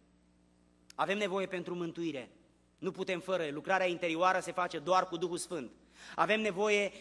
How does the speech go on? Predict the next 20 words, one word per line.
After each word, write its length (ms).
de, 380
pe, 320
de 120
Duhul 480
Sfânt 360
pentru 280
slujire. 540
Lucrarea 480
exterioară 840
se 160
face 280
în 100
urma 220
lucrării 440
interioare, 840
urmează 580
acesteia, 580
dar 200
trebuie 340
făcută. 420